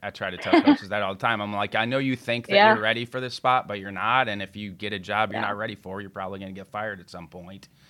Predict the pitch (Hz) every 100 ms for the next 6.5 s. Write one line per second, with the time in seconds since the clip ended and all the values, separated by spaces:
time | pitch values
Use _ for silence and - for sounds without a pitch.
0 | - - - - - _ _ _ _ -
1 | - - 277 302 277 - _ _ 269 -
2 | 320 330 349 - _ 202 202 185 226 262
3 | 269 254 254 240 247 233 226 226 226 220
4 | - 226 214 220 202 202 - - 240 220
5 | 208 190 185 - 202 - 196 202 220 208
6 | 202 196 190 190